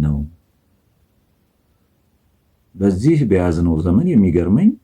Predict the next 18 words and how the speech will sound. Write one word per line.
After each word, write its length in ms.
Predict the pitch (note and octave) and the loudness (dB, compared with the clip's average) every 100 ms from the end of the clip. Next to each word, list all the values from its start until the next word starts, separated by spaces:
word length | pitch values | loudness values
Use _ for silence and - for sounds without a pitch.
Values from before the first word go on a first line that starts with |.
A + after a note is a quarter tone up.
| _ _ _ _ _ _ _ _ _ _ _ _ _ _ _ _ _ _ _ _ _ _ _ _ _ - | _ _ _ _ _ _ _ _ _ _ _ _ _ _ _ _ _ _ _ _ _ _ _ _ _ -8
አጽራሪያነ 600 | G2+ F#2 A2 G#2 G#2 G2 | -6 -2 -2 0 0 0
ቤተ 240 | D#2+ E2+ D#2 | 0 -2 -4
ክርስቲያን 540 | D2+ D2+ - - C#2 C#2+ _ _ _ _ | -10 -12 -12 -18 -16 -18 _ _ _ _
ጸረ 240 | - F2+ G#2+ G2+ | -16 -6 -2 0
ማርያም 380 | E2+ D#2 D#2 | 0 0 -2
የሆኑ 260 | E2 F2+ G2 B2+ | -2 0 0 0
ሰዎች 480 | - F3 D3 A#2 B2 - _ _ _ _ _ _ _ _ _ _ | -2 0 2 0 -2 -12 _ _ _ _ _ _ _ _ _ _
በተለያየ 540 | G2 G#2+ C3 C3+ C#3 C3+ | -4 -2 0 0 0 0
አይነት 280 | A#2+ B2 B2 | 2 2 2
መንገድ 400 | A#2+ C3+ C#3 G3+ - _ _ _ _ _ _ _ _ _ - | 2 2 2 -2 -4 _ _ _ _ _ _ _ _ _ 0
መከራከሪያ 800 | G#2 A2+ - B2+ B2+ - A#2+ A2 | 0 0 -2 -2 -2 0 0 2
ነጥባቸው 680 | G#2 - F2+ G2 F2+ - D#2 D2+ - | 2 0 -2 -4 -4 -8 -8 -8 -10
ወይም 200 | F#2 G#2 G2+ | -2 2 2
ደግሞ 240 | G#2+ C3 F3+ A#3+ A3 - | 2 0 0 -2 -4 0
እንደ 180 | A#2+ A#2 G#2+ | 2 2 0
አጀንዳ 440 | A2 G2+ F#2+ E2+ D2+ D2+ | 0 0 0 -2 -2 -2
ሆኖ 220 | F#2 C#3 A#3 D#4+ _ _ _ _ _ _ | 0 0 0 -4 _ _ _ _ _ _
የሚወራው 680 | B2 C3+ C#3+ A2+ A#2 A#2+ F#3+ | 0 2 2 2 0 -2 -4